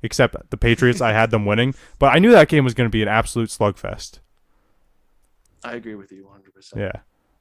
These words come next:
Speaker 1: I,
Speaker 2: I
Speaker 1: I
Speaker 2: mean,
Speaker 1: like
Speaker 2: I feel
Speaker 1: both.
Speaker 2: bad for Damien Harris, though. <laughs>
Speaker 1: Yeah, that fumble.
Speaker 2: That poor
Speaker 1: That
Speaker 2: fumble.
Speaker 1: He's gonna be in Bill Belichick's doghouse the entire year.
Speaker 2: Oh, yeah.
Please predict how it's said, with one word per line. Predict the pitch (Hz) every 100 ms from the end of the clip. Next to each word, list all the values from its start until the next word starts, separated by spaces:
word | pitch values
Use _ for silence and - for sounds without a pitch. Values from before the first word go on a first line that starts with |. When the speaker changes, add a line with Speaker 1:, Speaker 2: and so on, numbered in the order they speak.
| -
Speaker 1:
I, | 113
Speaker 2:
I |
Speaker 1:
I | 110 139
Speaker 2:
mean, |
Speaker 1:
like | 208 208
Speaker 2:
I |
feel | 139
Speaker 1:
both. | 147
Speaker 2:
bad | 135
for | -
Damien | 127 131 120 107
Harris, | 113 101 -
though. | - - _
<laughs> | - - - - - - -
Speaker 1:
Yeah, | 113 107
that | 104 104
fumble. | 113 104 101 101 - - - _ _
Speaker 2:
That | 143 143
poor | _ 147
Speaker 1:
That | 104 113
Speaker 2:
fumble. | 127 107 _ _ _ _ _ -
Speaker 1:
He's | 117
gonna | 123 120
be |
in | 117
Bill | 117 110
Belichick's | 110 107 113 -
doghouse | 104 101 95 90
the | 110
entire | 95 107 101 95
year. | 92 92 - _ _ _ _ _ _ _ _ _ _ _ _ _ _ _ -
Speaker 2:
Oh, | 98
yeah. | 92